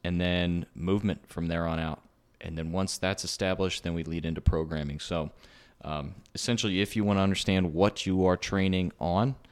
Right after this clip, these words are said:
instead of just, uh, you know, I, I get it as an athlete, right? Just being told what to do on train heroic when you hit the programs. If you really wanna understand the whys, the hows, and the, the deep meaning behind it, the methodology is an opportunity, and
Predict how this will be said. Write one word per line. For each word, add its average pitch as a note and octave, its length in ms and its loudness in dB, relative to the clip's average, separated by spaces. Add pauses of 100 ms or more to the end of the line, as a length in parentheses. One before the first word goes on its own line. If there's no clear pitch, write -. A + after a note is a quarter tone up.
(340)
instead G2 300 0
of F2+ 100 0
just, F#2+ 340 0
uh, F2+ 260 0
you E2+ 120 -4
know, D#2+ 200 -4 (460)
I, E2+ 300 -6
I G2+ 80 -2
get F#2+ 260 2
it F#2+ 120 2
as F#2+ 140 2
an F2+ 80 0
athlete, F#2 440 0
right? F2 240 0
Just - 160 -4
being F#2 160 0
told F#2 220 2
what F2+ 160 0
to F2+ 80 -6
do F#2 200 2
on F2 140 2
train F#2 400 0
heroic F2+ 480 0
when F#2 80 0
you F2+ 80 0
hit F#2 120 -2
the - 60 -6
programs. F#2 600 2 (260)
If F#2+ 140 -4
you G2 100 0
really A2 200 4
wanna G#2 200 2
understand F2+ 480 0
the E2+ 80 -2
whys, E2+ 400 2
the D#2 120 -6
hows, E2+ 420 -2
and C#2+ 120 -8
the, C#2+ 200 -8
the D#2+ 100 -6
deep F#2 300 -6
meaning F2 240 0
behind F#2 340 0
it, B2 100 -4 (600)
the - 100 -6 (580)
methodology F#2+ 600 2
is - 80 10
an E2+ 80 0
opportunity, F2+ 760 -2
and A#2 480 4